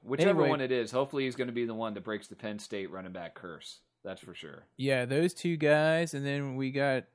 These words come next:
Speaker 2: another running back, and we got, what's his face from last year, Ryan Terrain.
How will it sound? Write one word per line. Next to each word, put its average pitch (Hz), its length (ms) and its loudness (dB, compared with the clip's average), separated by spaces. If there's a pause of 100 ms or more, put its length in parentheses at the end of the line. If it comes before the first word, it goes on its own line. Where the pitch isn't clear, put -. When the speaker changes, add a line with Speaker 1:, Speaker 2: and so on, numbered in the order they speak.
Speaker 2:
another 131 460 0
running 123 320 -2
back, 117 420 -2 (380)
and 120 160 -4
we 135 120 0
got, 135 300 0
what's 147 220 -2
his 165 180 -12
face 156 240 0
from 165 140 -8
last 202 400 0
year, 139 140 -2
Ryan 156 320 0
Terrain. 196 520 -6